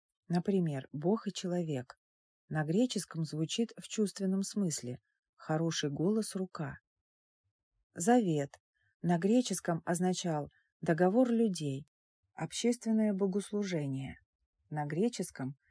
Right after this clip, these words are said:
понимается как "общественная государственная служба", а "домостроительство спасения" как "общественное правление". Имя Божие обозначалось в тексте еврейскими буквами.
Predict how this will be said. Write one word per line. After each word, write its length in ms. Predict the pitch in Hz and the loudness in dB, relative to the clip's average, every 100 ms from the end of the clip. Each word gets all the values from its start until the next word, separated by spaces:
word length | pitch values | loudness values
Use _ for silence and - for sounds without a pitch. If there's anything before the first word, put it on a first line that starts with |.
| _ - | _ -4
понимается 640 | 165 175 214 240 - 185 | 0 2 4 2 2 -2
как 300 | - 170 - | -2 -4 -6
"общественная 1000 | - 160 - 214 247 - 226 214 202 190 - | -8 -8 -2 2 2 0 -2 0 0 -2 -2
государственная 920 | 180 - 156 160 170 - 165 165 160 | -4 -2 -2 -2 -2 -4 -4 -2 -4
служба", 600 | - 165 147 139 - - _ _ _ _ _ _ _ _ _ _ - | -4 -4 -4 -6 -12 -16 _ _ _ _ _ _ _ _ _ _ -6
а 300 | 160 147 - | -2 0 -2
"домостроительство 1080 | 156 165 160 - 170 170 254 254 156 - 139 | -2 -2 -2 -2 0 2 2 0 -4 -6 -8
спасения" 840 | - 165 165 - 143 131 127 117 - _ _ _ _ | -4 -2 0 -2 -4 -4 -6 -10 -16 _ _ _ _
как 300 | - 151 - - | -2 0 -2 -6
"общественное 880 | 147 - - 226 - 233 214 208 196 | -6 -2 0 0 2 2 2 2 0
правление". 800 | 196 185 170 135 131 127 123 - _ _ _ _ _ _ _ _ _ _ | 0 2 0 0 -4 -8 -12 -20 _ _ _ _ _ _ _ _ _ _
Имя 300 | 220 220 220 | 2 4 4
Божие 580 | 208 269 202 156 143 170 | 4 4 4 2 0 -4
обозначалось 720 | - 156 160 175 - 247 220 | -2 -2 0 0 2 2 2
в 120 | - - | -4 -4
тексте 580 | 208 214 - - 196 - | 0 0 -2 -2 -2 -2
еврейскими 720 | 175 156 156 156 - 165 165 | -4 -2 -2 -4 -4 -4 -4
буквами. 680 | 156 147 135 131 131 135 | -4 -6 -8 -8 -8 -8